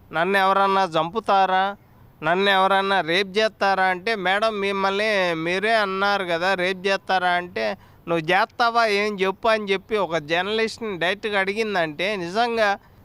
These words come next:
బరి తెగించింది తప్ప ఇంకెవరు మాట్లాడతారా అట్ట?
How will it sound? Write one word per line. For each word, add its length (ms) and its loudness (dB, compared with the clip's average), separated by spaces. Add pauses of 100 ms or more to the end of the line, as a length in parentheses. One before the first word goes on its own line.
బరి 280 0
తెగించింది 840 -2
తప్ప 380 0
ఇంకెవరు 540 0
మాట్లాడతారా 800 0
అట్ట? 540 -2